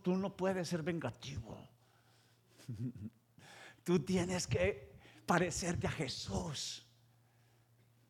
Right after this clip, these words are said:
Tú tienes que ser alguien que refleje a Jesús. Porque la Biblia me invita a analizar mi corazón. Pablo dijo,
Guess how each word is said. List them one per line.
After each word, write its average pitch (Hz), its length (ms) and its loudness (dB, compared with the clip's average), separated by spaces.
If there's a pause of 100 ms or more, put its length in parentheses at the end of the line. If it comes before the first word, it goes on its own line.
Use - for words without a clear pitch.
(1400)
Tú 208 140 6
tienes 196 720 4
que 185 140 4
ser 190 340 6
alguien 190 440 4
que 175 160 -2
refleje 180 760 0
a 165 120 8
Jesús. 185 920 2 (1700)
Porque 147 320 -2
la 139 180 2
Biblia 202 400 4
me 165 120 6
invita 156 640 4
a 143 40 2
analizar 147 600 4
mi 170 140 6
corazón. 147 560 4
Pablo 190 420 6
dijo, 185 340 4